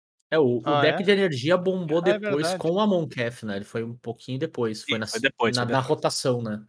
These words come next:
Speaker 2: Hum.
Speaker 3: Ah, o que que nós tínhamos de interessante em Ether Revolt? Nós tivemos um Pro Tour. Pro Tour, Pro Tour, pro nome, nome Pro Tour.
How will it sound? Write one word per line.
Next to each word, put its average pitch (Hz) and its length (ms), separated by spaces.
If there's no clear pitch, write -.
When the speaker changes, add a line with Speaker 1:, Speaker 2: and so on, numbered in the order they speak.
Speaker 2:
Hum. 123 240
Speaker 3:
Ah, 135 540
o 165 100
que - 160
que 269 100
nós - 540
tínhamos 214 320
de 214 80
interessante 196 640
em 165 80
Ether 151 200
Revolt? 120 360
Nós 156 140
tivemos 175 400
um 185 80
Pro 160 180
Tour. 143 320
Pro 151 180
Tour, 156 240
Pro 147 180
Tour, - 140
pro 185 160
nome, 175 180
nome 196 240
Pro 302 140
Tour. 180 260